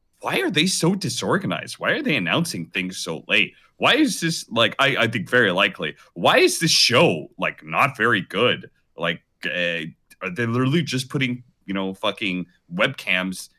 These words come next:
in a box, and that's the production, uh, of the tournament? I, I have no inside information as to what the other tournament organizers are doing for their broadcast, but, like, I'm gonna make some, some guesses here that some of them are not gonna be so stellar.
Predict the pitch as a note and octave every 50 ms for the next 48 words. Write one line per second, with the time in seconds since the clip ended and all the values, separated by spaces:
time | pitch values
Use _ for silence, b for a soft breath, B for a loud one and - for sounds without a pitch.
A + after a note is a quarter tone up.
0 | _ _ _ B2+ A#2 G#2 G2 F2+ G2 G#2+ B2+ A#2 F2+ - - - - - - _
1 | _ _ - F#2 F#2 G2 A2 A#2+ A#2 - - G2 F#2 - G#2+ G#2 A2 B2 - -
2 | - F#2 D#2+ D#2 D#2 - _ _ _ _ _ _ - F2+ F#2 E2 C#2+ D#2 G2 G2+
3 | F#2 E2+ G2+ F#2+ - - C3+ B2 F#2 D#2 - b b b b - C#3 F3 E3+ -
4 | - B2+ C#3 D3+ D3+ C#3+ B2 A#2 A#2+ A#2 A#2 A#2 A2+ A#2+ G#2+ G2+ G2+ G2+ F#2+ G2+
5 | G2 E2 D#2+ E2+ E2+ - G#2 F2 D#2+ E2+ - F#2 E2 E2 F2 E2 - D2+ D2+ D#2
6 | E2+ E2+ F2 F2 - - - F2 E2+ E2+ D2+ C2+ E2 E2+ E2 D#2 D#2+ D#2+ E2 -
7 | F2 E2 D#2+ E2+ D2 - - - D#2 E2+ F#2 F#2 - C#2+ C#2 D#2+ D#2 - - B1+
8 | C#2 D#2+ - - - G#2 A2+ B2+ - - - - - D#2+ D#2 - _ _ _ _
9 | _ _ _ _ _ _ _ - G#3 G#3+ F#3+ E3 D#3+ D#3 D3 C#3 - C#3+ A#2 G#2+
10 | G2 - - - - A2 G2+ F2+ - A#2 A#2 A#2 - A2 F#2 - - F#2 F2 D#2+
11 | D#2 E2 E2 - - C3+ C3 A#2+ G#2 G#2 G2 F2+ F2 E2+ E2+ F2+ F#2 F2+ - F2+
12 | D#2+ D#2 F2 D#2+ - - C#2 - - - E2+ D#2 C2+ A#1 A#1+